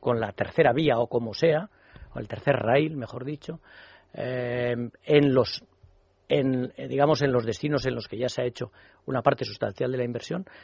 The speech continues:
Y no hay muchas más cosas en las que invertir. Yo creo que es, es al mismo tiempo, es una rémora para el crecimiento,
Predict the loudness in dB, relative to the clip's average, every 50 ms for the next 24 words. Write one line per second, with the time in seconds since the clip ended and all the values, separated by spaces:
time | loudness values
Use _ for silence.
0 | -20 -20 -20 -20 -20 -20 _ _ _ _ -16 -14 -12 -8 -4 0 2 4 6 6
1 | 6 4 4 2 2 2 2 0 -2 -4 -4 -4 -6 -4 -2 0 0 0 0 -2
2 | -2 -2 -4 -4 -4 -4 -6 -6 -6 -6 -6 -6 -6 -6 0 2 2 2 4 2
3 | 2 4 4 4 4 6 4 2 4 2 0 0 0 -2 -8 -16 _ _ _ _
4 | _ _ _ _ _ _ 0 0 2 2 2 2 4 4 4 6 6 6 6 8
5 | 6 4 4 4 4 6 6 8 8 8 8 8 8 8 6 6 4 4 2 0
6 | 0 0 -2 0 0 0 -2